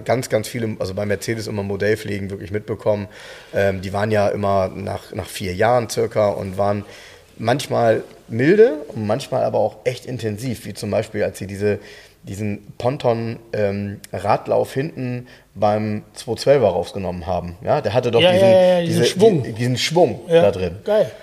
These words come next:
Speaker 1: Und eigentlich geil.
Speaker 2: Ja.
Speaker 1: Und den haben sie nachher bei der Modellpflege rausgenommen, weil viele den nicht schön fanden. Und,
Speaker 2: Ja.
Speaker 1: äh, das ist eine richtig große Veränderung, weil du hast dann, mm, ja, wirklich ein,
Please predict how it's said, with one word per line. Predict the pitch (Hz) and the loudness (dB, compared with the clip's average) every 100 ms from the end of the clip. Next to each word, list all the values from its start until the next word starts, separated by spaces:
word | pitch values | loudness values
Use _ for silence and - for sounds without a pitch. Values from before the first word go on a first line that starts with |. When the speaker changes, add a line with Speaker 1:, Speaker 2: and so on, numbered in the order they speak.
| - - | -20 0
Speaker 1:
Und | - 120 120 120 - | 6 8 6 2 2
eigentlich | 135 185 - | 2 0 2
geil. | 175 151 101 104 - | 4 4 0 -4 -10
Speaker 2:
Ja. | - | -2
Speaker 1:
Und | 120 117 | 0 0
den | 123 127 | 0 0
haben | 139 | -2
sie | 127 | -2
nachher | 123 127 | 0 2
bei | 123 | 2
der | 120 | 0
Modellpflege | 113 131 127 131 120 | -2 -2 -2 -2 0
rausgenommen, | 120 - 123 120 | 0 0 -4 -2
weil | 117 | -2
viele | - 135 139 | -2 -8 -8
den | 123 127 | -6 -6
nicht | 135 - | -6 -6
schön | - 143 | -6 -6
fanden. | - 92 73 90 | -4 -6 -6 -10
Und, | 85 98 | -8 -8
Speaker 2:
Ja. | 180 185 - - | -8 -8 -6 -4
Speaker 1:
äh, | 101 | -2
das | 120 160 - | 0 -2 -4
ist | 147 151 127 | -6 -4 -4
eine | 123 | -4
richtig | 160 110 - | -6 -10 -12
große | - 107 107 | -4 -4 -4
Veränderung, | - 104 104 101 101 | -4 -2 0 -2 0
weil | 104 | 0
du | 104 | 0
hast | 110 | -2
dann, | 104 104 104 | -4 -6 -8
mm, | - 104 104 107 58 - - - - | -8 -6 -4 -6 -12 -14 -16 -12 -8
ja, | 101 | -6
wirklich | 123 113 | -8 -8
ein, | 104 | -10